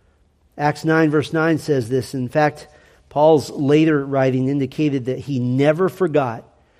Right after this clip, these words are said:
he never forgot the horrible feeling of discovering that he was persecuting the very God he thought he was serving. I do want to have us turn to another passage briefly. Turn with me to Mark two.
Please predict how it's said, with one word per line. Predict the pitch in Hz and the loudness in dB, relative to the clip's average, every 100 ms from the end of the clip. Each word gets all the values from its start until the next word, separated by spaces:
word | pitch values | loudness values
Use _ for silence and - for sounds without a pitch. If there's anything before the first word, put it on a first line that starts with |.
| _ _ | _ _
he | 139 | -6
never | 117 123 151 196 202 | -4 2 2 2 0
forgot | 202 170 151 127 131 | 0 2 2 0 -4
the | 135 | -6
horrible | - 196 208 208 214 | 0 4 6 4 2
feeling | 202 180 165 135 | 2 4 4 2
of | 131 | -2
discovering | 120 - - - 156 147 127 - - - | -6 -4 4 4 4 -2 -2 -6 -20 -4
that | 151 | -2
he | 131 - 214 | -2 0 2
was | 185 127 | 4 2
persecuting | - 247 247 170 - 170 139 135 | -2 -2 0 -2 -4 -2 -2 -2
the | 123 | -4
very | 107 147 190 196 | -4 0 0 0
God | 127 156 143 131 113 | 2 2 4 0 -4
he | 127 | -10
thought | 143 131 117 | -8 -8 -8
he | 120 | -10
was | 113 | -10
serving. | - 113 98 92 95 _ _ _ _ _ _ _ _ _ _ _ _ _ _ _ _ _ _ _ _ _ _ _ _ _ _ - | -14 -14 -14 -16 -20 _ _ _ _ _ _ _ _ _ _ _ _ _ _ _ _ _ _ _ _ _ _ _ _ _ _ -12
I | 156 | -6
do | 208 | 2
want | 190 165 | 4 4
to | |
have | 156 143 | 4 0
us | - | -2
turn | 170 151 | 0 0
to | 147 | 0
another | 139 147 139 | 0 0 0
passage | 139 139 135 104 | -2 -4 -6 -6
briefly. | 143 131 143 131 | -4 -4 -4 -4
Turn | 165 165 | -2 -2
with | 156 | -2
me | 156 | -2
to | 127 | -2
Mark | 120 131 127 - | -2 -4 -6 -12
two. | - 151 123 101 | -6 -4 -4 -6